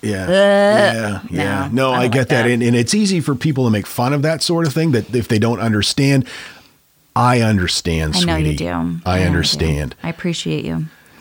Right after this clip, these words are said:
Speaker 1: I appreciate you.
Speaker 2: Um, I like the idea of being jammed into a pod and a tree growing out of me.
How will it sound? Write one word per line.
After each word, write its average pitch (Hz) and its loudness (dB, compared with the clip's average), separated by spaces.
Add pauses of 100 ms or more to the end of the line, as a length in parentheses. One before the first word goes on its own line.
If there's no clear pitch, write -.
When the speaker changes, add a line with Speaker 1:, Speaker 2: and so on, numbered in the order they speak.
(240)
Speaker 1:
I 254 -2
appreciate 233 0
you. 254 2
Speaker 2:
Um, 220 2
I 247 2
like 311 0
the 294 0
idea 269 2
of 233 -6
being 247 2
jammed 233 0
into 233 2
a 220 -2
pod 226 2
and 254 2
a 262 0
tree 320 -4
growing 135 -2
out - -2
of - -10
me. 71 -6